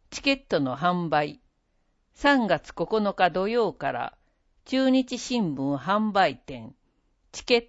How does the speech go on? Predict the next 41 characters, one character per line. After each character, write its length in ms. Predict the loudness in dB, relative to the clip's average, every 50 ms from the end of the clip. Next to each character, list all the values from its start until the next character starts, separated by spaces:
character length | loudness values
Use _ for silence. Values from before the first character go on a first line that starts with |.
| _ _
ト 140 | -4 -4 -4
ピ 280 | -4 -8 -8 -8 -8 -8
ア、 100 | -8 -12 -18 _ _ _ _ _ _ _ _ _ _ _ 4
豊 380 | 6 6 6 6 4 2 0 0
橋 100 | -2 -10
市 320 | -14 -12 -12 -12 -12 -12
ス 140 | -12 -16 -8
ポ 240 | -4 -2 -2 -2 -2
ー 60 | -4
ツ 200 | -8 -16 -20 -20 _
協 220 | 0 2 2 2 2
会 400 | -2 -8 -10 -10 -10 -12 -16 -20 _ _ _ _
ほ 180 | _ -8 -8
か、 340 | -6 -4 -6 -6 -6 -8 _ _ _ _ _ _ _ _ _ _ _ _ _ _ _ _
た 140 | 2 4 6
だ 160 | 6 4 4
し、 360 | 2 -4 -12 -12 -12 -12 -14 _ _ 0
豊 360 | 4 4 4 4 2 -2 -2
橋 140 | -2 -6 -10
市 300 | -8 -8 -8 -8 -8 -10
ス 120 | -14 -12
ポ 220 | -4 -2 -2 -2
ー 60 | -2 -4
ツ 200 | -8 -16 -14 -4
協 220 | -2 0 0 0
会 320 | -2 -6 -8 -8 -6 -6
は、 260 | -6 -6 -6 -6 -6 -10 _ _ _ _ _ _ _ _ _ _ _ -4
S 120 | -4 -4 -6 -10 -4
席 320 | -4 -4 -4 -4 -4 -4
の 160 | 0 0 0
み 140 | 0 0 0
の 120 | -2 -2 -2
販 320 | -2 -2 -2 -2 -2 -2
売 280 | -2 -2 -2 -2 -4 -8
で 140 | -10 -14
す。 220 | -14 -18 -20 _ _ _ _ _ _ _ _ _ _ _ _ _ _ _ _ _ _ _ _ _ _ _
問 240 | 4 4 4 4
い 120 | 2 2 2
合 80 | 4
わ 160 | 4 2 2 0
せ、 340 | -2 -4 -4 -4 -4 -8